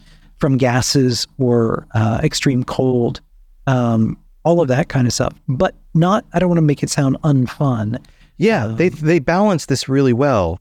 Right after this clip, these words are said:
Speaker 1: Yeah.
Speaker 2: because you, you have the role-playing quality of needing the right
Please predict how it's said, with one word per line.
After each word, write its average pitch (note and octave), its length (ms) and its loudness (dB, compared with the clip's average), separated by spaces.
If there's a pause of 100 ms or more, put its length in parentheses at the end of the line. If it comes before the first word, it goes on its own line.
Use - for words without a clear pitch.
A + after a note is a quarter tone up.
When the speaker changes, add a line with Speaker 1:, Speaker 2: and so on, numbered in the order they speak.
Speaker 1:
Yeah. A#2+ 160 0
Speaker 2:
because B2+ 260 0
you, B2+ 240 2
you B2+ 180 0
have D3 220 -2
the C3 100 0
role-playing B2 840 2 (100)
quality A#2+ 540 2
of F#2+ 100 2
needing A2+ 380 4
the G2 120 2
right A2 380 0